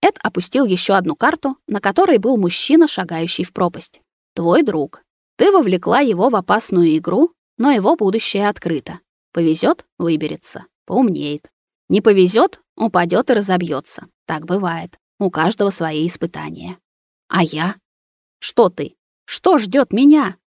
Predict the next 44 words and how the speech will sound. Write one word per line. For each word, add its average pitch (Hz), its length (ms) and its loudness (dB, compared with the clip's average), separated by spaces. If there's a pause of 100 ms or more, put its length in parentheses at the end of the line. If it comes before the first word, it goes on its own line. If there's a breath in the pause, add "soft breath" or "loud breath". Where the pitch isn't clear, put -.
Ты 440 80 2
всё 214 240 2
о 202 60 2
других, 185 500 2
да 170 140 0
о 160 40 0
других». 170 520 0 (440)
Я 339 160 2
оперлась 220 380 0
локтями 185 400 0
на 175 140 2
стойку 330 460 0 (100)
и 339 120 2
заворожённо 214 640 0
смотрела 160 460 -4
в - 80 -16
карты. - 420 -8 (400)
Ещё 180 320 2
три 180 160 0
легли 185 340 0
передо 170 360 -2
мной. 156 360 -8 (240)
На 180 140 2
одной 240 340 2
парень 269 360 2
и 180 60 0
девушка 185 420 -2
пили 202 220 0
из 156 140 -2
кубка, 277 380 -2 (180)
на 208 140 -2
второй 202 560 0
рушилась 170 520 -2
башня, 269 420 -2 (220)
а 349 100 4
на 302 100 4
третьей 320 320 4
восходило 226 480 2
солнце, 277 420 4
озаряя 180 440 0
державшихся 175 680 -4
за 143 200 -6
руки 147 220 -12
детей. 147 500 -14